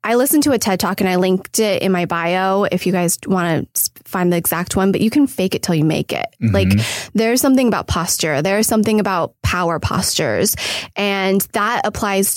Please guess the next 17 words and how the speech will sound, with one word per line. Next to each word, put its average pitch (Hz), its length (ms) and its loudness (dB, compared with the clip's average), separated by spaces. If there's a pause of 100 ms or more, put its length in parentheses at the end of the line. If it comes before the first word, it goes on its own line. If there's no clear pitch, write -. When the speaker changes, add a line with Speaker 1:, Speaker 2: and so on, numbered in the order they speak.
Speaker 1:
to 190 260 2
feeling 254 340 2
good 220 140 2
about 185 200 -2
how 190 120 0
you 185 160 2
look, 165 580 0
how - 140 0
you 185 180 2
dress, 170 680 0
what 175 180 0
you're 180 120 0
wearing. 175 600 0 (380)
Um, 190 300 2
there 214 240 0 (120)
is 214 440 2
this 190 500 0